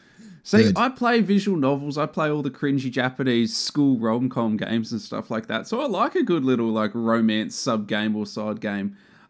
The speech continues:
Speaker 1: I just found it far too, cr-, like, painfully cringeworthy in M-, Midnight Suns, even though it's supposed to be cringeworthy. It was just, it was hard.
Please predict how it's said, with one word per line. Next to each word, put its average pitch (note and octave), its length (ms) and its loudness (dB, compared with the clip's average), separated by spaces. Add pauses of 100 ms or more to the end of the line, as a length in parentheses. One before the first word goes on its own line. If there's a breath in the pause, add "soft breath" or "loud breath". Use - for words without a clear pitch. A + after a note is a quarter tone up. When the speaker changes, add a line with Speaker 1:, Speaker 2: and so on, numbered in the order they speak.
Speaker 1:
I A#2 80 -12
just A#2 400 -8 (160)
found A2+ 400 -4
it A2 160 -4 (140)
far G#2+ 400 -10
too, G#2 580 -2
cr-, - 160 -20 (140)
like, - 200 -6
painfully G#2 540 -4
cringeworthy F#2 920 -10 (280 soft breath)
in G2+ 240 0
M-, G2 140 -6
Midnight G2+ 420 -2
Suns, F#2+ 260 -4
even C3 200 0
though A2+ 100 2
it's - 120 -6
supposed - 360 -10
to - 60 -20
be F#2+ 100 -8
cringeworthy. F2+ 540 -10
It F2+ 80 -8
was - 100 -12
just, - 240 -18
it G#2 80 -6
was - 200 -10
hard. - 420 -20